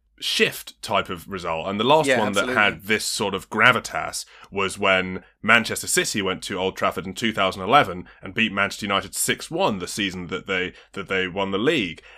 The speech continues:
Speaker 1: And it was seen at the time as, like, a real passing of the torch in a, in a manner of fashions. It was seen as sort of Alex Ferguson, this great manager, finally the cracks were beginning to show. He'd been sort of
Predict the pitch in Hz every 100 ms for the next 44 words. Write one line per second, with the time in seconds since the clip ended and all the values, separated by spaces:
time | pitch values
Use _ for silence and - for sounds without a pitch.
0 | - 120 127 123 - 175 165 127 110 -
1 | 131 113 95 87 101 98 104 101 107 120
2 | 117 113 107 - 117 107 92 104 92 98
3 | - 107 90 80 101 92 92 95 92 98
4 | 98 92 87 90 - - 78 - - -
5 | 101 101 - 113 104 92 104 98 95 -
6 | - - - 113 117 - 120 107 98 104
7 | 95 92 - - 117 117 104 98 95 98
8 | 95 90 - _ - 117 110 104 98 101
9 | 110 104 - 98 98 95 - - 98 92
10 | 87 98 107 101 107 98 95